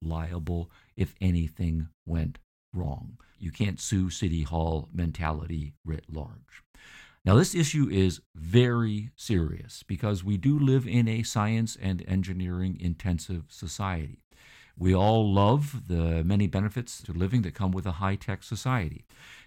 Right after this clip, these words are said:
and many of those benefits are made possible only by very sophisticated chemical engineering. But we need to know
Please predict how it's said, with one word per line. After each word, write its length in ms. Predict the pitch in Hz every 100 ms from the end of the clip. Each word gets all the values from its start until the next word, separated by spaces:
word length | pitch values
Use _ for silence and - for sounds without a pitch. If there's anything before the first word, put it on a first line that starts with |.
| -
and 260 | 87 85
many 400 | 92 101 107 107
of 160 | 101 90
those 200 | 101 90
benefits 460 | 90 98 - 101
are 120 | 92 82
made 300 | 90 87 -
possible 520 | 92 90 - 87 87
only 380 | 95 98 104 107
by 460 | 92 92 95 92 85
very 520 | 82 82 92 98 98
sophisticated 880 | - - 104 - - 101 92 92 80
chemical 640 | - 87 87 - 90 80 -
engineering. 760 | 87 80 76 76 82 73 - _ _ 107
But 280 | 107 -
we 200 | 87 92
need 340 | 85 104 120 117
to 100 | 117
know 460 | 98 92 95 95